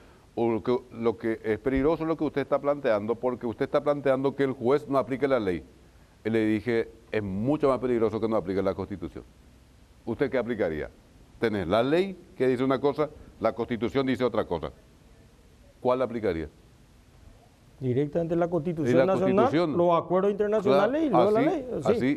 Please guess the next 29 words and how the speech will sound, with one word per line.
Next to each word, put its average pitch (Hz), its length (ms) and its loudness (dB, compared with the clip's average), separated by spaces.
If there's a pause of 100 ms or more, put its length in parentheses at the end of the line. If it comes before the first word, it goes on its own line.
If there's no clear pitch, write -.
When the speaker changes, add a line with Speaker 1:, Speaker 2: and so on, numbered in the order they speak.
Speaker 1:
de 117 120 2
simple 123 440 -2 (340)
y 110 80 -2
sencillo. 90 400 -2
Y 113 100 0
en 113 100 2
materia 156 440 0
de, 165 140 2
justamente, 123 680 0
de 90 240 0
violencia 90 440 -2
contra 117 240 -4
la 123 120 -2
mujer, 101 320 -2 (640)
eh, 98 120 0
hay 117 120 2
un 139 80 -4
buen 160 160 0
trabajo 123 400 2
de 117 80 2
varios 113 260 0
jueces 107 280 -2
de 101 40 -6
paz 90 160 -2
que 98 140 -2
in-, 98 200 -8
invocan 98 380 -2
mucho 107 240 -4
los 101 160 0